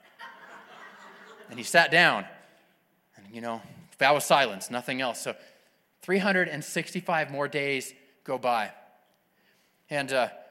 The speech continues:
Brother Paul stands up and he pounds his fist on the table and he says, "I'm fed up with all this constant bickering."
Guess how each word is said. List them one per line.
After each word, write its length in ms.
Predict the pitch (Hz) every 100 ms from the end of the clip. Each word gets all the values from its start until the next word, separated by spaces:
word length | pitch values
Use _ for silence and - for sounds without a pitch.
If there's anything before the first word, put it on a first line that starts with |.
| -
Brother 240 | 131 170 170
Paul 260 | - 170
stands 420 | 160 - 160 156 156
up 200 | 147 131
and 80 |
he 60 | -
pounds 380 | - 208 180 190
his 160 | 147 -
fist 280 | 185 175 180
on 100 | 147
the 60 |
table 320 | 127 160 156
and 60 | 147
he 60 | 131
says, 200 | 135 - - - - - -
"I'm 180 | 185 -
fed 220 | - 320 294
up 140 | 233
with 120 | 202
all 160 | 226 202
this 180 | 165 -
constant 560 | - 277 254 240 165
bickering." 480 | 214 226 180 160 113